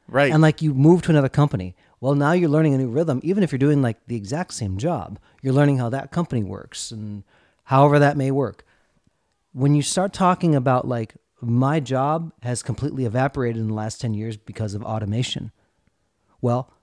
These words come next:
Speaker 2: where's your unique human contribution to the equation? That's important.
Speaker 1: Right.
Speaker 2: Right? That skill hasn't gone away just because you don't. Um, a great quote from my mentor years and years ago was that,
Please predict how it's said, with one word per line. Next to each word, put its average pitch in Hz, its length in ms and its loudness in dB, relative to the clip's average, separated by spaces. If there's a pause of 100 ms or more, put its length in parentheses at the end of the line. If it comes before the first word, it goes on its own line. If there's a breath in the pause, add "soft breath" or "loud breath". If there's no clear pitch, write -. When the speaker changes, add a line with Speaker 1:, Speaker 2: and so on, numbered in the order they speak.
(220)
Speaker 2:
where's 147 500 2 (100)
your 135 280 -6
unique 120 540 -2
human 135 340 2
contribution 120 760 0
to 104 100 -2
the 101 160 -2
equation? 135 580 -2
That's 123 180 -4
important. - 560 -6 (260)
Speaker 1:
Right. 139 220 -2
Speaker 2:
Right? 131 200 -6 (340 soft breath)
That 175 260 -2
skill 214 380 2
hasn't 151 320 2
gone 139 200 4
away 139 260 4
just 127 180 -2
because 117 280 0
you 107 80 -2
don't. 107 280 -4 (800)
Um, 117 300 -4 (200)
a 139 60 -12
great 156 240 0
quote 147 240 2
from 135 120 0
my 120 100 4
mentor 127 320 2
years 120 360 -4
and 135 100 -2
years 131 200 -6
ago 117 260 -6
was 113 180 -6
that, 110 220 -10